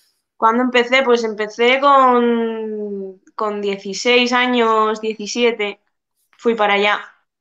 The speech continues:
Y con los deportes de contacto, pues empecé con eso, quince, dieciséis. Y, eh, hice un año kickboxing primero por mi cuenta y luego me apunté donde Dani y ahí es cuando empecé un poco más serio ya, de lo que te digo, Dani, padre,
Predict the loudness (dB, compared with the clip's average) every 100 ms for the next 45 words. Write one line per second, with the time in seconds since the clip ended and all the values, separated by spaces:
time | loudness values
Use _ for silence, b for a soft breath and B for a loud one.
0 | _ -2 2 0 2 2 0 0 0 0
1 | 0 0 -2 -2 -6 -2 -2 -2 -6 -4
2 | -2 2 2 2 -2 -6 -8 -8 -6 -6
3 | -6 -6 -4 -4 -4 -12 B B B _
4 | _ 0 2 4 2 0 2 2 2 0
5 | 0 0 2 -2 2 2 2 2 0 2
6 | 2 2 2 0 -2 -2 2 4 6 6
7 | 6 6 6 6 4 2 0 -2 -2 -4
8 | -2 0 0 0 -4 -6 -4 -6 -6 -6
9 | -6 -8 -12 -6 -4 -2 -4 -8 _ _
10 | b _ 2 4 4 2 -2 0 0 2
11 | 2 2 -4 -8 -6 -4 -4 0 0 0
12 | -2 -4 -2 0 0 -2 -4